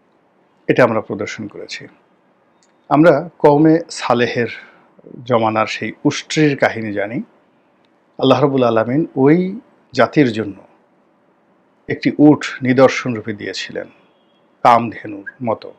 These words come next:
অর্থাৎ সবসময় এই উট যে দুধ দিতেন, দুধ দিত, স্বর্গীয় এই উট, তাতে ওই কওমের সকল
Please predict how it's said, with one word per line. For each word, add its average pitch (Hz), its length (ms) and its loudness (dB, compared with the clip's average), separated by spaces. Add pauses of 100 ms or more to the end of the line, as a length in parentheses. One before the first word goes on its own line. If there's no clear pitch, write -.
অর্থাৎ 165 240 -6
সবসময় 147 560 -2 (760)
এই 127 160 0
উট 147 220 0 (720)
যে 117 180 -4
দুধ 131 340 0
দিতেন, 117 360 -6 (380)
দুধ 117 260 -4
দিত, 113 280 -6 (640)
স্বর্গীয় 107 400 -2 (160)
এই 104 80 -4 (100)
উট, 170 100 -4 (920)
তাতে 156 140 4 (100)
ওই 160 80 6 (100)
কওমের 160 360 6 (120)
সকল 151 200 0